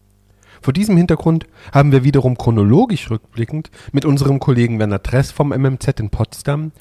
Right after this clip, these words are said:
über die Geschichte der jüdischen Studien und die historische Entwicklung des Faches gesprochen.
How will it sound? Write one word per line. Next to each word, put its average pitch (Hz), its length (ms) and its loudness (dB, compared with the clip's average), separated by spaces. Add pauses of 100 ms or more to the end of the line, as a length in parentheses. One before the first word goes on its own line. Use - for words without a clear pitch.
(200)
über 131 200 0
die 131 80 -8
Geschichte 156 420 -6
der 147 100 -2
jüdischen 143 380 -6
Studien 165 640 -6 (240)
und 123 100 -2
die 139 60 2
historische 151 600 0
Entwicklung 113 420 -4
des 98 100 -4
Faches 107 340 -2
gesprochen. 87 500 -10